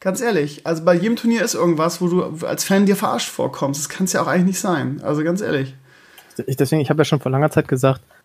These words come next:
Speaker 2: wenn das vernünftig ablaufen würde, und das ist, wissen wir alle, tut es nicht,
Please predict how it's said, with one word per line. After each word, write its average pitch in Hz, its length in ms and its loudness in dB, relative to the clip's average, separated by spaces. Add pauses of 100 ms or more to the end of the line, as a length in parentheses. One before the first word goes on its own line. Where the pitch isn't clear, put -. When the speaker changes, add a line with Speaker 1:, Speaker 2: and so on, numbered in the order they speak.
(140)
Speaker 2:
wenn 190 480 6
das 180 220 2
vernünftig 151 800 2
ablaufen 131 720 -2
würde, 110 600 0 (680)
und 135 240 -10
das - 120 -12
ist, - 200 -8
wissen 123 120 0
wir 120 80 4
alle, 120 140 4
tut 131 220 2
es 107 100 -4
nicht, 120 220 -4